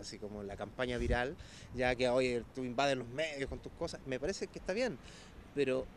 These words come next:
pero pasa una cosa en particular con los kioscos, es como que tu revista, tu producto está repetido mil veces en mil esquinas de la ciudad,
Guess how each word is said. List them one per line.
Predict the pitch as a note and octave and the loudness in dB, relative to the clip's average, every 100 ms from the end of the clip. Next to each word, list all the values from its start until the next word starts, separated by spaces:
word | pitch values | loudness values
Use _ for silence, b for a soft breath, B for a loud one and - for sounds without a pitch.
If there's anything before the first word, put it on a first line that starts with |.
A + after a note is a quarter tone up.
| - | -4
pero | C#3+ C3+ | -2 0
pasa | F3 G#3 | 0 0
una | F3+ | 0
cosa | F3+ G3 | 0 0
en | E3 | 0
particular | - D3 C3+ E3 G#3+ | -2 -2 0 -2 0
con | G3 | 0
los | F#3 | 0
kioscos, | A#3+ - E3+ | 0 0 -2
es | - | -2
como | D#3+ | -2
que | D3 | -2
tu | E3 D#3 | -2 0
revista, | D#3 F3 - | 0 0 0
tu | - | 0
producto | D#3+ E3 A#3+ - G#3 | 4 4 4 2 0
está | G3+ - A3+ A3 - - - - - D#3+ | 2 2 2 2 -6 -16 -16 -16 -6 -2
repetido | D#3+ F3+ G#3+ | 0 4 4
mil | A3 A#3+ | 4 4
veces | A#3+ A3 G#3+ A3 - | 2 2 0 -4 -4
en | E3+ D#3+ F3+ | -4 -4 -2
mil | B3 C#4 D#4 D#4+ - - | -4 -6 -10 -14 -16 -14
esquinas | - - A#3+ D3 B2 | -8 -2 2 2 0
de | |
la | A#2+ A#2 | -4 -4
ciudad, | A2+ G2 | -4 -6